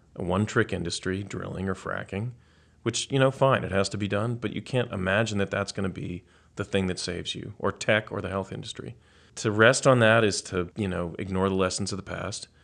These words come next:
and, and also to abandon, you know, a, a livable city. The reason I think people like living here with their families and thinking, "This is good for my kids,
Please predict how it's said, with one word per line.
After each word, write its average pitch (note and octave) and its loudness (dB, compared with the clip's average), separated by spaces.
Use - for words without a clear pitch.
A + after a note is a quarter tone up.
and, G#2 0
and B2 4
also D3+ 4
to F#3 4
abandon, D#3 6
you D#3+ 0
know, D3 2
a, C3 0
a C3 2
livable C3 6
city. A#2+ 0
The C#3+ 4
reason D#3+ 6
I F#3 6
think F#3+ 2
people F3 2
like C3+ 4
living D3 6
here D#3 6
with C#3+ 2
their C3+ 4
families C#3 0
and A#2 -2
thinking, B2 -2
"This C3 6
is B2+ 4
good B2 6
for C3+ -2
my A#2+ 6
kids, A2+ 0